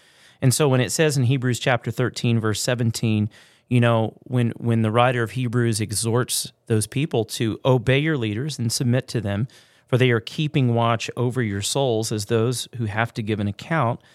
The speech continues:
You know, we as elders of the church, pastor elders of the church, we have to know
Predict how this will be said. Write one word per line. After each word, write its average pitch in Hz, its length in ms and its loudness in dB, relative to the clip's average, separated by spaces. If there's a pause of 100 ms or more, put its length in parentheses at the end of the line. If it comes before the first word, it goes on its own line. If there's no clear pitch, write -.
(460)
You 147 140 4
know, 147 260 4 (240)
we 156 340 2
as 156 220 2
elders 139 440 2
of 104 100 -6
the 107 80 -4
church, 120 460 -4
pastor 120 400 -2
elders 110 340 -2
of 110 80 -6
the 104 100 -6
church, 139 540 -4 (720)
we 147 140 4
have 175 260 2
to 160 100 0
know 135 800 0